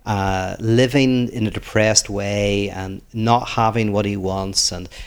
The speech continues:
and, uh, you know, having addictions, that somehow he's getting something out of that. And it's not that his unconscious hates him, but that unconsciously he is getting some enjoyment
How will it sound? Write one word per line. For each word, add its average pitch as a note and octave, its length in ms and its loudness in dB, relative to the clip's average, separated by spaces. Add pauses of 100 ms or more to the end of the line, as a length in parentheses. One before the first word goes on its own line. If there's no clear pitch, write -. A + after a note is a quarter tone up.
(160)
and, F#2+ 240 0
uh, F#2 260 0
you G2+ 120 -6
know, F#2+ 160 -6
having A2+ 360 0
addictions, G#2 720 -2 (260)
that B2+ 120 0
somehow D#3 680 0
he's B2 340 0
getting G#2+ 460 2
something G2+ 420 -2
out F#2 160 -2
of G2 100 -10
that. A#2+ 260 -4 (300)
And C#3 100 4
it's D#3 140 0
not G#3+ 180 2
that G#3 100 0
his F#3 140 2
unconscious A#2+ 600 0
hates - 360 -2
him, D#3+ 220 -6 (560)
but C3+ 160 4
that C3+ 140 2
unconsciously C3+ 920 0
he D3 300 -2
is D#3 120 0
getting A#2 360 0
some G#2 280 2
enjoyment G2+ 600 0